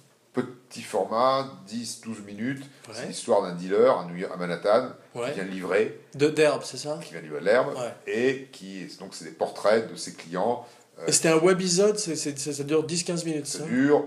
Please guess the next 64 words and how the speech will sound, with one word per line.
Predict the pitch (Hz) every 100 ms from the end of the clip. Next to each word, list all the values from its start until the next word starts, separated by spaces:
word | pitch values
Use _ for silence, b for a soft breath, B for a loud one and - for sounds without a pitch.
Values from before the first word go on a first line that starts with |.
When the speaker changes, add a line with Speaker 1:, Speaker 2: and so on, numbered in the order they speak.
| -
Speaker 1:
le, | 113 -
le | 113
plus | 117 120
long | 143 151
dure | 117 127 110
treize | 127 120
minutes. | 104 95 - -
Speaker 2:
Et | 151
Speaker 1:
Et |
Speaker 2:
le | 147
Speaker 1:
ça |
Speaker 2:
type, | - 202
est, | 180 160 147
il | 143
est |
bien, | 139 185
c'est | 202 156
le |
metteur | 147 147 151
en |
scène | 151 185
et | 160
l'acteur | 143 - 175
principal, | - 151 156 165
c'est | 165 143
Speaker 1:
C'est |
Speaker 2:
le | 131
Speaker 1:
le |
Speaker 2:
même, | 143 120
Speaker 1:
metteur | 117 110
en | 104
Speaker 2:
c'est | - 127
le | 131
Speaker 1:
scène, | 139
Speaker 2:
même. | 127
Speaker 1:
l'acteur, | 104 - 123 135 147 -
et | 104
en | 107
début, | 104 113 117 127 101
au |
début | 113 113
de | 113
chaque | - -
Speaker 2:
Espèce | 156 156
de |
Cassavetes | 196 175 175 175 175 165
Speaker 1:
mini |
Speaker 2:
moderne. | 160 185 202 131
Speaker 1:
épi-, | 127 117 - -
non, | 127
non, | 117 110 95
non, | 90
pas, | 98 92
pas, | - 92 104 101
c'est | 95 -
pas, |
Speaker 2:
Faut | 90
Speaker 1:
c'est | 135
Speaker 2:
pas | 139
Speaker 1:
pas |
Speaker 2:
déconner, | 104 104
Speaker 1:
aussi, | 139 113 107
Speaker 2:
ouais. | 104
Speaker 1:
euh, | 90 92 87